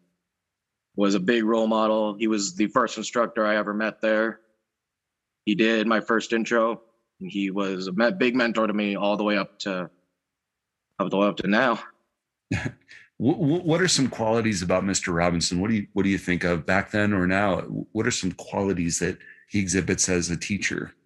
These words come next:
Speaker 2: that help you?
Speaker 1: I don't know. He wa-, he was, uh,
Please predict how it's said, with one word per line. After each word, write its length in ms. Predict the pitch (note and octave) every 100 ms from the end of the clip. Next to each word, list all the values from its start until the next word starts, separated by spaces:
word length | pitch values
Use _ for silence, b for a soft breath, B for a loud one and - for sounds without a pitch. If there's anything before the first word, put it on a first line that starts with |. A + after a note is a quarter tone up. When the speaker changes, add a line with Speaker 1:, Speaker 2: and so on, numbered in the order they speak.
| -
Speaker 2:
that 260 | E2+ -
help 280 | - - -
you? 140 | - - _ _ _ _ _ _ _ _ _ _ -
Speaker 1:
I 60 |
don't 80 | D3+
know. 20 | D#3+
He 100 | C3+
wa-, 100 | C#3+
he 160 | B2
was, 220 | C3+ B2+
uh, 360 | A2 G2+ G2 F#2